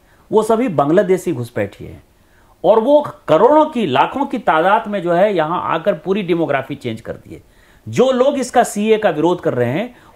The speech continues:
वो सभी बांग्लादेशी घुसपैठिए को जो है यहाँ का नागरिक बना देना चाहते हैं।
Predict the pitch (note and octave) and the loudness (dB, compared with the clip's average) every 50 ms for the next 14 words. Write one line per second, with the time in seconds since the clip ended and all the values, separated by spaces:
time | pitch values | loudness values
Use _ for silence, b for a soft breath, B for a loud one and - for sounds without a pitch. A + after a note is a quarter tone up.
0 | - - G#3 G#3 G#3+ - D#4+ D#4 A3 D#4 F4 E4+ - - - - _ _ _ _ | -2 0 0 0 2 2 2 4 6 6 6 4 4 0 -4 -12 _ _ _ _
1 | _ _ _ _ _ _ _ _ _ _ _ _ _ _ _ _ _ _ - A2 | _ _ _ _ _ _ _ _ _ _ _ _ _ _ _ _ _ _ -4 -2
2 | D#3 F#3+ A3 A3+ G3 G3 G3+ - G#3 G3 D3 D3+ C#3+ - - D3+ D3 D3 - D#3 | 0 2 2 2 2 2 0 0 -2 -4 -4 -6 -4 0 0 0 0 0 0 -2
3 | D3+ - C#3 A#2+ B2 A#2+ B2 D#3 G#3 - B B B B B - B2+ D3+ G#3+ A#3+ | -2 -2 -2 -2 0 2 2 2 0 -2 B B B B B -4 -2 0 0 0
4 | A#3+ G#3 F#3 E3 D3 C#3+ D3+ D#3 F#3+ F#3+ D#3 D#3 C#3+ C3+ B2+ A#2+ A2+ G#2 F#2+ - | 2 0 0 2 2 2 2 2 0 -2 -2 -2 -2 -2 -2 -4 -4 -6 -6 -8
5 | F2+ D#2+ D2+ - E2+ D#2 C#2+ - _ | -10 -12 -12 -14 -18 -20 -20 -20 _